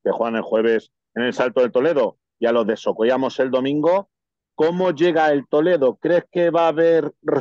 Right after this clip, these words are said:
cierta resurrección o crees que el ambiente ya está demasiado encrispado y crees que no va a haber solución?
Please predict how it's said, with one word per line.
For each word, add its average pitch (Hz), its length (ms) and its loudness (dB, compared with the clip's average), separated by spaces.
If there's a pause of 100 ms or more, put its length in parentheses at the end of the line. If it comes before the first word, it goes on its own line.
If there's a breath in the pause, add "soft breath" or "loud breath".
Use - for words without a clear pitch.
cierta 156 440 2
resurrección 156 1200 2
o 139 300 0
crees 160 340 0
que - 80 0
el 160 100 4
ambiente 147 380 2
ya 143 120 2
está 139 360 -2 (240)
demasiado 139 640 0
encrispado 131 640 -2
y 120 80 -4
crees 143 280 0
que 127 100 -4
no 120 180 0
va 117 100 0
a - 40 -2
haber 101 180 0
solución? 82 640 -8